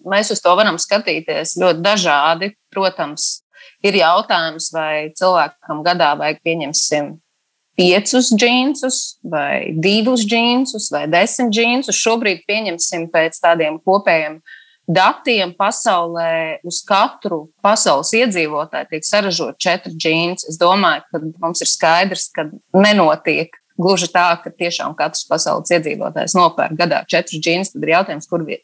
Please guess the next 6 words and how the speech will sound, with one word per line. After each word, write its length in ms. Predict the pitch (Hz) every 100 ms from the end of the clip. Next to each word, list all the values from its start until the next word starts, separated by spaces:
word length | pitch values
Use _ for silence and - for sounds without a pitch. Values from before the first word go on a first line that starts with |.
| -
šie 180 | - 156
pārējie 580 | 160 185 208 175 151 147
džinsi 380 | 151 165 190 -
paliek. 400 | 190 175 139 208 _ _ _ _ - - _ _
Jo, 120 | 220
pieņemsim, 560 | 185 226 208 175 185 175